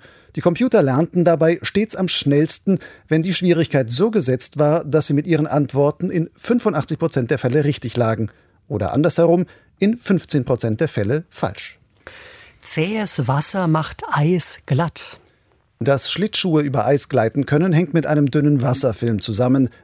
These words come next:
Speaker 1: der unter dem Druck der Kufen auf dem Eis entsteht. Messungen französischer Forscher haben gezeigt, dass diese wässrige Grenzschicht unerwartete Eigenschaften besitzt. Sie besteht aus einem Gemisch von flüssigem Wasser mit Eiskristallen.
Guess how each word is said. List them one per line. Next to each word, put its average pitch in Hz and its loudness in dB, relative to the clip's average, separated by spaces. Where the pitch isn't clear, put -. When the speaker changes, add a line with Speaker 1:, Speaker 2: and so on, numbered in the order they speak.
Speaker 1:
der 151 2
unter 165 0
dem 180 2
Druck 151 -2
der 196 0
Kufen 151 -2
auf 156 -4
dem 165 0
Eis 123 -2
entsteht. - -6
Messungen 135 2
französischer 123 -2
Forscher 127 0
haben 156 0
gezeigt, 156 0
dass 156 0
diese 151 0
wässrige 143 2
Grenzschicht 123 -2
unerwartete 135 0
Eigenschaften 139 -2
besitzt. - -6
Sie 165 -2
besteht 196 2
aus 202 0
einem 190 4
Gemisch 151 2
von 214 -2
flüssigem 151 0
Wasser 117 0
mit 151 -2
Eiskristallen. 110 -2